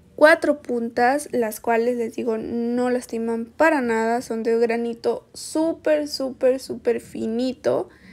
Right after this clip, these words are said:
así que yo no me preocupo porque me lastime,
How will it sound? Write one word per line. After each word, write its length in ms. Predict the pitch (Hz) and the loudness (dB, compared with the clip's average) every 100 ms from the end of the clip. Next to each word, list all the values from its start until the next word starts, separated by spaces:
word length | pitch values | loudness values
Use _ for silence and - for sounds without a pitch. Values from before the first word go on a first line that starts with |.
| - - | -20 -8
así 380 | 226 262 - 226 | -6 -6 -8 -2
que 180 | 285 277 | 0 2
yo 100 | 254 | -2
no 100 | 254 | -2
me 120 | 254 | -4
preocupo 880 | - 220 220 214 262 269 - 285 - | -2 0 -2 -4 -4 -2 2 2 4
porque 320 | 240 233 226 | 0 0 -4
me 100 | 214 | -2
lastime, 640 | 226 - - 262 269 302 | -6 -8 -6 -4 -2 -4